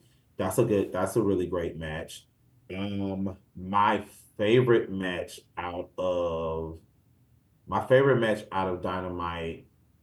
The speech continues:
um, and I gotta go back to,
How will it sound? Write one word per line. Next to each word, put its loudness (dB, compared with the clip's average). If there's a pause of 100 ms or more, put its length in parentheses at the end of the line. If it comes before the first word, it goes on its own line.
(320)
um, -2 (1400)
and -4 (240)
I -8
gotta -4
go -2
back -2 (140)
to, -6